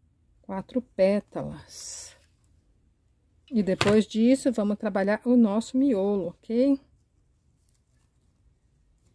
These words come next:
Ó. Fica bem bicudo, tá, gente? Ó, repara.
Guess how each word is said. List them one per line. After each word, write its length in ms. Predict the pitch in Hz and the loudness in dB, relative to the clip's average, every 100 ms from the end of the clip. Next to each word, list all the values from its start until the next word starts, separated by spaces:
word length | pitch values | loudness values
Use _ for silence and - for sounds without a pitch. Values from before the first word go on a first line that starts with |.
| _ _ _ _ _ _ _ - | _ _ _ _ _ _ _ -14
Ó. 160 | 196 180 151 _ _ _ _ _ _ _ _ _ _ _ _ - _ _ _ | -12 -12 -16 _ _ _ _ _ _ _ _ _ _ _ _ -20 _ _ _
Fica 200 | 220 208 | -8 -4
bem 240 | 165 202 | 2 4
bicudo, 480 | 226 359 247 214 180 | 4 2 2 0 -2
tá, 240 | - 220 240 | -2 0 0
gente? 400 | 190 143 - 180 | -2 -4 -4 -4
Ó, 160 | 160 - _ _ _ _ | -6 -10 _ _ _ _
repara. 580 | 190 - 202 156 139 | -12 -6 -4 -4 -8